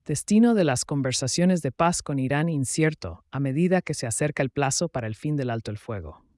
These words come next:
El petróleo cae ante expectativas de que probablemente continúen las conversaciones entre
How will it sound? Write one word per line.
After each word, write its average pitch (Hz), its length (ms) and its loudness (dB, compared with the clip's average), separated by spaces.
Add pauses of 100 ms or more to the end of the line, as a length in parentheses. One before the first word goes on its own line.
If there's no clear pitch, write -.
(200)
El 143 140 -4
petróleo 175 480 4
cae 175 360 4
ante 135 220 -4
expectativas 165 760 -2
de 139 100 -4
que 127 120 -8
probablemente 160 720 0
continúen 147 580 -2
las 151 160 -2
conversaciones 139 880 -4
entre 113 260 -8